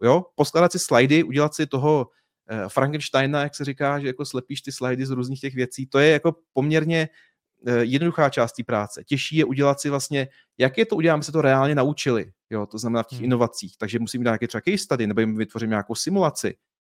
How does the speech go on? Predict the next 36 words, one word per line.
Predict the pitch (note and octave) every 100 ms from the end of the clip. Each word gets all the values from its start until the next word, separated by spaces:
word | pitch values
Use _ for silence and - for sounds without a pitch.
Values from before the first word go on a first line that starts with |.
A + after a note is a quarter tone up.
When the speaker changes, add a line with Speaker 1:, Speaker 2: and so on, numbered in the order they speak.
| _
Speaker 1:
nebo | A2+ A#2+
je |
nechám | A#2+ B2 B2
diskutovat, | D#3 A3+ - A2+ F#2
nebo | A2 A#2
je |
nechám | A#2 - A#2+ A#2+
ideálně | A2+ A2+ A2+ A#2
dělat | A2+ G#2+ -
něco | A2+ -
konkrétně | A#2+ G#2+ A2+ A2+
z |
jejich | A2+ -
praxe. | D#3 - G2 - _ _ _
A | -
tady | C3+ D#3+
ty | E3+
věci | D3 C3+ C#3+
jako | C#3 C#3
na | C3+
míru, | B2+ C3 C3 C3+ C3+ _ _ -
to | C3
zabere | B2+ C3 C3+
jako | C3
nejvíc | B2+ C3 C3+
času. | A#2+ - F#2+ - _ _ _
Jo, | G2 F#2+
tady | G#2
ta | G2+
Speaker 2:
A | -
Speaker 1:
customizace | G2 - G#2 G2
Speaker 2:
teď | G#2 A#2
si, | C3+
Speaker 1:
toho | G2+
Speaker 2:
teď, |
teď | C3